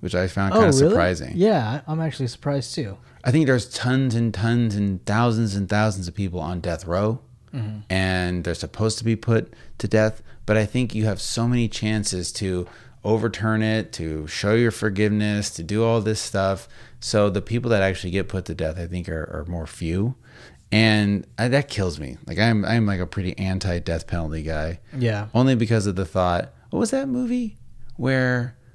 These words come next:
Speaker 1: was Kevin Spacey in it? Where it was, like, a guy and it was, like, about the death penalty. And it was a, a professor who was super anti-death penalty. And in order to prove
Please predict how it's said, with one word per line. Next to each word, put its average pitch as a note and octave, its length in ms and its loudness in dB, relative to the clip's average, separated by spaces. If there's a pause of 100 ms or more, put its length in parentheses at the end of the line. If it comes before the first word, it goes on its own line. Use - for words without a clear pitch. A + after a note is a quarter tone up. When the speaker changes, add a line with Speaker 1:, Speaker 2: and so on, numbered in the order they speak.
(220)
Speaker 1:
was - 120 -2
Kevin F3+ 280 0
Spacey D#3+ 500 -2
in D#3 160 0
it? D#3+ 300 -2 (460)
Where B2 140 4
it B2+ 40 4
was, A#2 100 0
like, A2+ 120 0
a A2+ 80 2
guy A#2+ 400 2
and A#2+ 180 2
it - 20 -2
was, G2+ 200 -2
like, G2 200 0
about F#2+ 240 -2
the F#2+ 80 -8
death A2 300 -2
penalty. A2 640 0 (440)
And G#2 720 2 (380)
it A#2 80 2
was G#2+ 120 2
a, G2+ 140 0
a F#2+ 80 -2
professor G#2+ 540 0
who F#2+ 120 0
was F2 140 -2
super D3 460 0
anti-death G#2+ 640 2
penalty. E2 560 -4 (400)
And G#2+ 100 2
in G#2+ 80 2
order A#2 200 4
to G2 80 -2
prove G#2+ 760 2